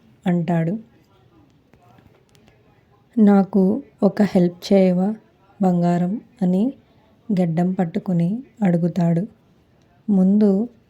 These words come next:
నా నడుము మీద చెయ్యి తీ, హెల్ప్ చేయాలా వద్దా అని ఆలోచిస్తాను" అంటుంది. "చేస్తానంటే తీస్తాను,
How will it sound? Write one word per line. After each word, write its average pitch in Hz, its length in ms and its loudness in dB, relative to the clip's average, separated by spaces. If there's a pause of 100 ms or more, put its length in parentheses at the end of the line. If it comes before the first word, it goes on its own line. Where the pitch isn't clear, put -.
(360)
నా 190 240 6
నడుము 175 360 4
మీద 185 300 0 (600)
చెయ్యి 180 320 0
తీ, 180 180 -6 (760)
హెల్ప్ 180 340 0
చేయాలా 190 580 2
వద్దా 180 400 -2 (380)
అని 180 220 -2 (380)
ఆలోచిస్తాను" 175 840 -4 (1400)
అంటుంది. 170 560 -2 (720)
"చేస్తానంటే 196 840 -2
తీస్తాను, 190 640 -4